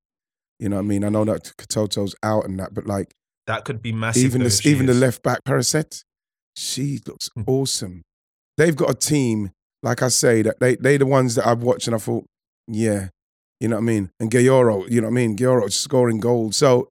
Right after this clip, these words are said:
Speaker 1: they seem to be the ones that I feel that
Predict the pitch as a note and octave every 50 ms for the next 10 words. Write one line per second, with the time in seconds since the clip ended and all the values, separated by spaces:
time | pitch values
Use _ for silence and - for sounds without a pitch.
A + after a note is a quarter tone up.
0 | _ _ - A2+ A2 D#3 D#3+ F3 E3+ E3+ D3 - - - E3 D#3 D3 B2+ - C#3
1 | B2 A#2+ C3+ C3 B2 A#2+ A2+ G2+ _ _ _ _ - - A#2 A#2+ C3 C3 B2 A#2+
2 | A2+ B2 A#2 A#2+ A2 - - C#3+ C3 A#2+ A#2+ A#2 A2+ A2 -